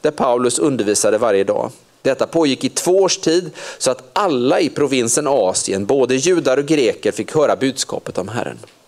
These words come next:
Gud gjorde ovanliga under genom Paulus. Man tog till och med dukar och klädesplagg som hade varit i beröring med hans kropp och la dem på de sjuka. Då försvann sjukdomarna och de onda andarna lämnade dem.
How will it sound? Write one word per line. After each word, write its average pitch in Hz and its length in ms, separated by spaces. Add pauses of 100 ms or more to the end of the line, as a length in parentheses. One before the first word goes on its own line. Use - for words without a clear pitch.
(720)
Gud 127 300
gjorde 131 240 (100)
ovanliga 143 720
under 104 480
genom 117 340
Paulus. 98 680
Man 117 180
tog 160 200
till 180 200
och 151 60
med 127 360
dukar 120 560
och 120 140
klädesplagg 131 800
som 139 140
hade 135 160
varit 127 200
i 147 40
beröring 143 680
med 147 120
hans 127 180
kropp - 500 (180)
och - 360
la 139 240
dem 143 160
på 135 120
de 107 120
sjuka. - 480 (320)
Då 104 120
försvann 117 480
sjukdomarna 113 760
och 127 120
de 131 160
onda 135 280
andarna 110 440
lämnade 104 520
dem. 104 180